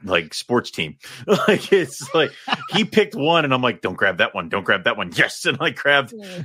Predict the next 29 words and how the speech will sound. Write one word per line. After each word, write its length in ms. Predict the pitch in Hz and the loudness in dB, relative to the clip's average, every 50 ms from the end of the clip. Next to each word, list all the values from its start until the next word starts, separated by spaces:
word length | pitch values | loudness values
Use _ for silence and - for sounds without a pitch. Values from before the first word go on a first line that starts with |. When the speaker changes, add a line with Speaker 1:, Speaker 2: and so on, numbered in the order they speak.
| - | -6
Speaker 1:
grabbed 340 | - - - 151 143 131 117 | -6 -2 2 2 2 2 2
the 80 | 127 120 | 0 0
one 280 | 117 131 135 131 123 | 2 0 0 0 0
male, 460 | 120 135 147 147 135 120 107 101 - _ _ _ _ - - - - - | 0 2 4 4 4 4 2 0 -2 _ _ _ _ -20 -20 -12 -4 0
and 260 | 104 107 107 107 120 | 2 2 2 2 0
I'm 140 | 110 107 107 | -2 -2 -2
like, 160 | 107 104 95 | -2 -2 -4
"You 480 | 82 92 107 123 135 139 139 139 131 123 | -6 -6 -2 0 2 2 4 4 4 4
are 100 | 104 101 | 4 4
staying. 760 | - - - - - - 131 127 131 131 120 113 107 104 104 113 | 2 -2 -10 -8 -4 0 2 2 4 4 4 2 0 -2 -4 -6
It's 180 | 117 - - - | -6 -6 -8 -6
starring 500 | - - 180 190 147 147 143 135 120 120 | 0 2 2 4 4 2 2 2 0 -2
you 200 | 147 143 151 151 135 | -2 -2 -2 -2 -2
right 300 | 117 120 131 139 147 127 | 0 2 2 2 2 2
now." 340 | 127 135 147 143 131 120 110 - - 78 - - | 0 2 2 2 2 0 -2 -2 -4 -6 -4 -4
Speaker 2:
<laughs> 20 | - | 0
Right. 240 | - 139 143 139 | 2 4 6 6
Speaker 1:
Like, 140 | 135 139 127 131 | 6 4 2 0
and 100 | 139 131 | -2 -2
it 60 | 135 139 | 0 0
was 240 | 135 131 120 - | 0 -2 -2 -4
just 220 | - 139 135 - - | -6 -8 -8 -8 -4
kinda 160 | - 127 117 110 | -4 -2 -2 0
one 200 | 120 165 214 214 | 0 -2 -2 -2
things 240 | - 151 131 120 - | -2 -4 -4 -2 0
where 100 | 131 135 | 0 0
it's 180 | 135 135 - 143 | 0 0 0 2
like, 300 | 139 139 139 135 - - _ _ _ _ _ _ _ _ _ _ _ _ _ _ | 2 4 2 2 -2 -12 _ _ _ _ _ _ _ _ _ _ _ _ _ _
you, 220 | 139 143 160 156 | -16 -10 -10 -10